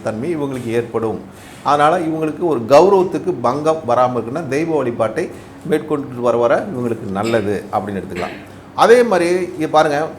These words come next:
மகர ராசிக்காரங்களுக்கு சனி பகவான் விரயத்தையும் பார்க்குறாருங்க, பன்னெண்டாம் இடத்தை பார்க்குறாரு. இப்ப பன்னெண்டாம் இடம் வந்து சயான சுகம் என்று சொல்லக்கூடிய இடம். அந்த சயான சுகத்தை பார்க்கறதுனால இவங்க சயான சுகம் வந்து எப்படியெல்லாம் இருந்தா நல்லது? ஆலய வழிபாட்டுக்கு அப்புறம், அதாவது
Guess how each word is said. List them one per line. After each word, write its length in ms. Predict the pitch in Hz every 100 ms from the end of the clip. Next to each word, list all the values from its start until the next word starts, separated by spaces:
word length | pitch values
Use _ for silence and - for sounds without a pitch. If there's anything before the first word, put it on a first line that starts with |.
| 131
மகர 200 | 151 170
ராசிக்காரங்களுக்கு 760 | 160 147 131 139 131 131 127 139 127 147
சனி 260 | - 131
பகவான் 340 | 160 156 139 113
விரயத்தையும் 460 | 151 190 180 180
பார்க்குறாருங்க, 440 | 143 117 107 101 87
பன்னெண்டாம் 400 | - 113 147 143
இடத்தை 180 | 127 110
பார்க்குறாரு. 380 | 92 85 85 87 - - - - - -
இப்ப 220 | 175 151
பன்னெண்டாம் 360 | - 170 220 196
இடம் 160 | 170 156
வந்து 160 | 175
சயான 340 | - 143 170 175
சுகம் 320 | - 147 151
என்று 180 | 147 123
சொல்லக்கூடிய 460 | 131 117 117 107 104
இடம். 180 | 113 104 - - - - - -
அந்த 160 | - 143
சயான 400 | - 143 180 196
சுகத்தை 400 | 180 170 175 175
பார்க்கறதுனால 500 | 160 147 135 139 160 143
இவங்க 200 | 143 147
சயான 380 | 139 139 170 175
சுகம் 300 | - 156 151
வந்து 200 | 147 151 151 151
எப்படியெல்லாம் 460 | 139 139 160 160 160
இருந்தா 220 | 143 143 143
நல்லது? 380 | 123 127 123 113 -
ஆலய 300 | 120 156 165
வழிபாட்டுக்கு 680 | 147 139 131 131 - 123 127
அப்புறம், 300 | 123 156 139
அதாவது 340 | 107 135 156